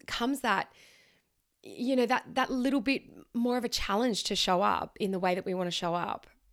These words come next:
And I just want to acknowledge if anybody out there is feeling that way at the moment, it's okay.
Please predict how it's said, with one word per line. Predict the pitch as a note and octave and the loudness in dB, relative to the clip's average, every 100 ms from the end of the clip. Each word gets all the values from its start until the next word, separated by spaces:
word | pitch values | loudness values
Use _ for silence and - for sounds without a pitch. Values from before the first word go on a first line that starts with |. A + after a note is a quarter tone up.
| _ | _
And | - G3 G3 G3 F#3+ - - - _ _ _ | 2 4 4 2 -2 -12 -20 -20 _ _ _
I | A3 | 2
just | A3+ C4 | 4 4
want | D#4 | 6
to | D4 | 6
acknowledge | G#3+ G#3+ A3 G3 E3 - | 6 4 4 4 0 0
if | G#3 F#3+ - | -2 -4 -2
anybody | A3+ A#3+ A#3+ A3+ G#3+ G3+ G3+ - | 2 2 2 0 0 0 -2 -2
out | G3+ A3+ | -2 0
there | G3+ F#3 | 0 0
is | F#3 | 0
feeling | - F#3+ G3+ B3 | 0 0 2 2
that | A#3 - | 2 2
way | F3+ F3 | 0 0
at | E3 | -2
the | |
moment, | F#3 F#3 F3+ F#3 E2+ - _ _ _ _ _ _ _ _ _ _ _ _ _ _ - | -2 -2 -2 -6 -10 -14 _ _ _ _ _ _ _ _ _ _ _ _ _ _ -12
it's | G3+ A#3 | -4 -2
okay. | A3 - F#3 F3+ D3 - | -2 -2 -2 -2 -4 -12